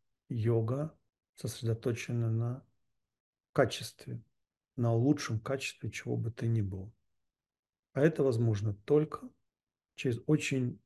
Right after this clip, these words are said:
уравновешенное, спокойное состояние. На сегодня, наверное, всё. Хочется много ещё сказать. Ну, не так, чтобы очень хочется. <laughs> Э, я думаю, что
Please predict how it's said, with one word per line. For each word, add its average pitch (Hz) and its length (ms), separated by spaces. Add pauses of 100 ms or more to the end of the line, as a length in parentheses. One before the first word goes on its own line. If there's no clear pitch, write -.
(680)
уравновешенное, 120 1000 (520)
спокойное 120 420
состояние. 110 720 (600)
На 123 80
сегодня, 135 440
наверное, 123 760 (340)
всё. 165 500 (600)
Хочется 123 400
много 120 320
ещё 107 220
сказать. 131 680 (500)
Ну, 160 80
не 131 80
так, 117 240
чтобы 117 320
очень 151 420
хочется. - 600 (200)
<laughs> - 840 (1500)
Э, 120 340
я 123 160
думаю, 113 280
что 117 580